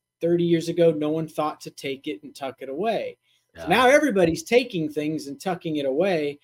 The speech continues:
Speaker 1: and there's just not gonna be the, the rarity and the demand that there is for the, you know, the, um, we had one of these. It's the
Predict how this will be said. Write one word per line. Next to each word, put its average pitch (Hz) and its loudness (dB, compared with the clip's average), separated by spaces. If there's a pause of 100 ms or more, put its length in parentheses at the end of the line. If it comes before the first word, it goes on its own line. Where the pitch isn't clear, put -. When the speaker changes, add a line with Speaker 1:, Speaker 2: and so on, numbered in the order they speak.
(260)
Speaker 1:
and 143 -8 (300)
there's 156 0
just 165 -6
not 160 -4
gonna 151 -4
be 143 -6
the, 127 -4 (360)
the 135 -8
rarity 139 -2
and 127 -4
the 123 -4 (120)
demand 127 -10
that 123 -12
there 123 -4
is 123 -6
for 127 -10
the, 120 -6 (220)
you 165 -2
know, 208 4
the, 185 2
um, 143 -6
we 165 -4
had 160 -2
one 139 -8
of 123 -12
these. 120 -10
It's - -12
the 139 -8